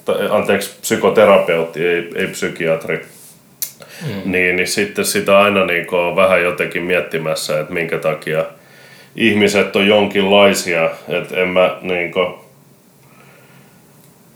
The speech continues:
Speaker 1: vaikka kuinka olisi eri arvomaailma ja näin, ehkä se on myös sitä omaa etuoikeutta, kun ei oo siinä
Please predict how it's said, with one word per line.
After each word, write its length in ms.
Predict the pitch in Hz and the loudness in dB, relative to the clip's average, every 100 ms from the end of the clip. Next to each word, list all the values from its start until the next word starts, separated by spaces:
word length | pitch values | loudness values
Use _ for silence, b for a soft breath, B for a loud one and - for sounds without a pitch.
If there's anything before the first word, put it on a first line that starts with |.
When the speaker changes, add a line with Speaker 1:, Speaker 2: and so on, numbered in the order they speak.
| _ _ _ - - 107 | _ _ _ -20 -4 4
Speaker 1:
vaikka 300 | 104 - 113 | 4 4 0
kuinka 560 | - 139 135 113 107 | 4 6 6 6 6
olisi 400 | 101 101 101 120 | 6 6 4 4
eri 200 | 113 104 | 4 6
arvomaailma 800 | 107 110 95 101 95 92 90 92 | 6 6 4 2 4 6 6 4
ja 120 | 92 95 | 4 6
näin, 320 | 98 95 92 | 6 6 4
ehkä 300 | 92 95 101 | 0 0 0
se 80 | 123 | 4
on 140 | 117 | 4
myös 260 | 117 110 107 | 6 4 2
sitä 220 | 110 110 | 2 6
omaa 400 | 110 113 104 104 | 6 6 6 6
etuoikeutta, 800 | 104 101 90 90 - 92 92 92 | 2 2 4 2 2 2 2 -4
kun 240 | 90 95 98 | -2 0 2
ei 160 | 101 | 4
oo 160 | 107 90 | 4 2
siinä 460 | - 90 87 87 | 0 -4 0 -2